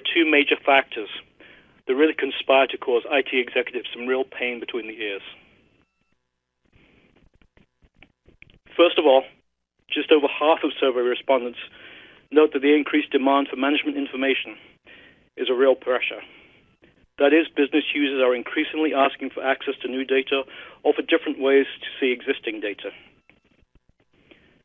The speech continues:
Secondly, thirty-eight percent of survey respondents report that the growing data volumes and or number of data sources that they need to wrestle with is also a problem.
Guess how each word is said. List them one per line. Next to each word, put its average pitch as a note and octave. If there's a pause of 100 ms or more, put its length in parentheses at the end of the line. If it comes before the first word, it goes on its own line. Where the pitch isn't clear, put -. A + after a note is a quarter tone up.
(300)
Secondly, D#3+
thirty-eight D3
percent D3
of B2+
survey C#3+
respondents C3
report C3+ (840)
that C3+
the C#3
growing D#3+
data C#3+
volumes C#3+
and C3
or B2+
number C3
of A#2
data D3+ (100)
sources B2
that A#2+
they B2
need B2
to -
wrestle A#2+
with A2+
is G#2+
also B2
a G#2
problem. G2+